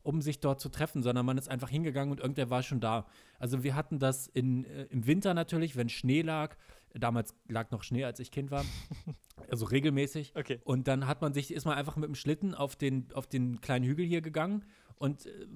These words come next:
Speaker 1: da waren dann auch andere Leute, die man kannte, also andere Kinder.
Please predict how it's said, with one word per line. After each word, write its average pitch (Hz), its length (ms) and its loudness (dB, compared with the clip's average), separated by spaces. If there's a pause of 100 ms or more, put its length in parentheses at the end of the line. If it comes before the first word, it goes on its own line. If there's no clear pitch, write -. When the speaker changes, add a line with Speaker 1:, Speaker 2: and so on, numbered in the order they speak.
(160)
Speaker 1:
da 131 160 2
waren 160 180 4
dann 151 140 2
auch 147 200 0
andere 156 240 2
Leute, 113 300 2
die 117 80 -2
man 123 160 2
kannte, 131 320 2
also 113 160 -2
andere 131 220 -2
Kinder. 123 400 0